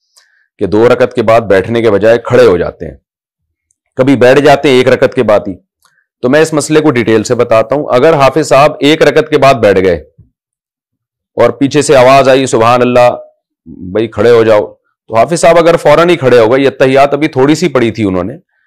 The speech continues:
और खड़े हो गए, तो हाफिज साहब पे सद्दा साहब वाजिब नहीं है। बाज हाफिज ये गलती करते हैं कि अभी जरा सा बैठे ही हैं, थोड़ी सी अत्तहियात के दो चार अल्फाज पढ़े हैं, पीछे से आवाज आई, "अल्लाहू अकबर"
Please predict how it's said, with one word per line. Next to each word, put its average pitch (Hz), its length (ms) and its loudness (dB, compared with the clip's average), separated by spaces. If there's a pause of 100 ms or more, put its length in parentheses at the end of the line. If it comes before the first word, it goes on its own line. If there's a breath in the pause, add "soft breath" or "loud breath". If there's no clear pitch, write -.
(420)
और 120 200 -4
खड़े 156 260 2
हो 120 80 4
गए, 139 160 0
तो 170 220 -2
हाफिज 120 320 -2
साहब 120 180 0
पे - 120 -6
सद्दा 123 300 -2
साहब 120 340 -2
वाजिब 101 260 0
नहीं 95 240 -4
है। 76 120 -12
बाज 104 280 0
हाफिज 110 320 -2
ये 123 100 -2
गलती 113 300 -2
करते 117 260 -2
हैं 156 140 -4 (680 soft breath)
कि 131 60 -4
अभी 147 160 0
जरा 147 200 2
सा 160 140 0
बैठे 120 300 0
ही 160 120 -2
हैं, 156 140 -4
थोड़ी 175 360 -4
सी 180 140 -4
अत्तहियात 147 520 0
के - 60 -2
दो 131 180 2
चार 139 200 2
अल्फाज 123 360 0
पढ़े 139 280 -2
हैं, 139 100 -2
पीछे 131 300 -6
से 127 100 -2
आवाज 123 320 2
आई, 127 200 -2
"अल्लाहू 120 440 0
अकबर" 120 320 -2